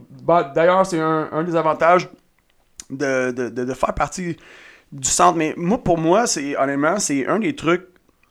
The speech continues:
que, tu sais, c'est un des, euh, comment dire, des upside, bénéfices, upside de, de ce qu'on fait dans la vie. On a la chance de côtoyer des êtres humains extraordinaires tous les jours aussi dans les cours.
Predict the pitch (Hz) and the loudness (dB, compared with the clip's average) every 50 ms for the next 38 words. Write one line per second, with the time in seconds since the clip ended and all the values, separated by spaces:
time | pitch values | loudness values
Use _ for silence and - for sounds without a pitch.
0 | _ _ _ - - 135 - - - 180 180 - 143 - - 143 160 175 143 135 | _ _ _ -10 -8 -8 -8 -8 -8 -8 -8 -6 -4 -2 0 0 0 0 -2 -2
1 | 127 127 127 127 127 - - _ _ _ _ _ _ _ _ _ _ _ _ _ | -2 0 -2 -2 -4 -8 -14 _ _ _ _ _ _ _ _ _ _ _ _ _
2 | _ - - 110 110 104 98 98 92 90 90 80 76 - 175 - _ _ - - | _ -8 -6 -4 -4 -4 -4 -6 -8 -8 -10 -12 -12 -14 -16 -20 _ _ -16 -10
3 | - 117 113 113 110 120 117 117 117 - - 127 127 - - 147 170 220 214 190 | -6 -6 -4 -4 -4 -6 -6 -6 -8 -6 -6 -6 -4 -2 0 2 2 0 0 -6
4 | - _ _ _ _ _ _ _ _ _ _ _ _ - 131 135 135 139 - 190 | -12 _ _ _ _ _ _ _ _ _ _ _ _ -10 -10 -8 -6 -6 -6 -6
5 | 220 - - - - 135 135 - - 156 160 185 196 185 - - - _ _ 131 | -6 -8 -10 -10 -8 -8 -8 -6 -4 -2 -2 -2 -2 -4 -8 -18 -20 _ _ -14
6 | 120 139 135 135 131 123 - 135 131 - - 139 131 123 - 147 139 135 123 117 | -8 -6 -6 -6 -6 -8 -10 -10 -8 -8 -8 -8 -8 -10 -10 -10 -8 -8 -8 -8
7 | 117 117 143 147 147 _ _ _ _ _ _ _ _ _ _ _ _ _ _ - | -10 -12 -16 -18 -20 _ _ _ _ _ _ _ _ _ _ _ _ _ _ -12
8 | 120 127 131 135 131 135 143 151 151 151 143 139 - 196 190 156 147 147 135 139 | -10 -8 -6 -6 -6 -6 -4 -4 -2 -2 -2 -4 -4 -6 -6 -8 -8 -10 -8 -6
9 | 135 151 151 143 127 127 123 - 123 123 127 135 139 139 123 123 - - 131 131 | -6 -4 -4 -4 -4 -4 -4 -4 -2 -2 0 0 0 -2 -2 -4 -4 -4 -4 -2
10 | 117 127 123 123 127 120 117 - - 139 131 120 131 131 131 131 - - - 127 | -2 -2 -2 0 0 -2 -4 -4 -4 -4 -2 2 2 2 2 2 0 -2 0 0
11 | 127 123 120 - 139 143 165 190 | 2 0 0 2 2 2 2 0